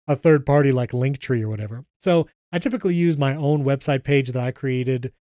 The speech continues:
in my social media bios. But I really love, of all the designs of these pages, bento dot me is one of the nicest looking that I have seen. Adding your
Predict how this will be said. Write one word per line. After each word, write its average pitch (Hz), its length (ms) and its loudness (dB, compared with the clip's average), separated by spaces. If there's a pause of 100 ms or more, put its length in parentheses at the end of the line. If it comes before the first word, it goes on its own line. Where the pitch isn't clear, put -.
(140)
in 151 180 0
my 131 200 -2
social 139 280 -4
media 160 220 0
bios. 107 480 -8 (140)
But 190 280 2 (220)
I 151 60 -4
really 202 420 2
love, 143 240 4
of 131 80 2
all 233 140 4
the 247 80 0
designs 143 560 -2
of 160 80 -2
these 170 160 -2
pages, 170 440 -2 (360)
bento 208 260 2
dot 175 260 2
me 143 380 0
is 127 140 -4
one 139 160 0
of 131 100 -2
the 131 80 -2
nicest 139 560 -2
looking 151 480 0
that 156 100 0
I 139 100 0
have 120 120 -4
seen. 208 480 -4 (380)
Adding 151 340 0
your 135 340 0